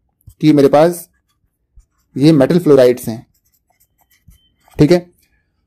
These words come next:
तो मेटल फ्लोराइड्स में बताना है मुझे कि इसमें जो हाईएस्ट लैटिस एंथैल्पी है, वो किसकी होगी, ठीक है? देखो, फ्लोरीन सब में कॉमन है,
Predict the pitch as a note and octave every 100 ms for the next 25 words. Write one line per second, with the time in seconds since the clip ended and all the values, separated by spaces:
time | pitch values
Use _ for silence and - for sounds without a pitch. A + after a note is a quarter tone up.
0 | - D3 F3+ F#3+ D#3 D#3 E3+ C3+ C#3 D#3+
1 | C3+ D3+ D#3 F3 E3 E3 D#3+ B2 B2+ E3
2 | D#3 - _ _ _ _ _ _ _ _
3 | _ - A#2+ C3+ E3 D#3+ C3+ B2 C3 A2
4 | - _ _ _ _ _ _ F3+ F#3 -
5 | C#3 A2+ A2 C3 _ _ _ _ D#3 D#3
6 | - _ _ D3+ C#3 - _ _ _ _
7 | - C#3+ F3 E3+ D#3 D#3+ D3 E3